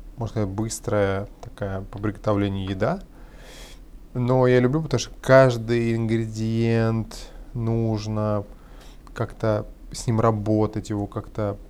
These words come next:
обрабатывать. И очень много вариаций, да, под любой вкус.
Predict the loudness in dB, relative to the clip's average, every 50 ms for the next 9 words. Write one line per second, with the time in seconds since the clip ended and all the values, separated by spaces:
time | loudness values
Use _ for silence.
0 | -14 -8 -4 0 2 2 4 4 4 4 4 4 2 0 -2 -2 -2 -2 -2 -2
1 | -4 -6 -12 -12 -12 -14 -12 -10 -8 -6 -6 -4 -4 -4 -4 -6 -6 -8 -10 -14
2 | -18 -18 -18 -18 -16 -8 -2 0 0 0 0 -2 -2 0 0 2 2 2 2 2
3 | 4 4 4 4 4 2 0 -4 -8 -8 -10 -10 -14 -18 -16 -12 -8 -6 -4 -4
4 | -6 -6 -10 -12 -16 -18 -20 -20 -20 -20 -20 -18 -18 -20 -18 -18 -18 -18 -18 -18
5 | -18 -18 -18 -18 -10 -4 -4 0 2 2 2 2 2 0 0 0 -4 -10 -6 -4
6 | -4 -4 -4 -6 -10 -12 -14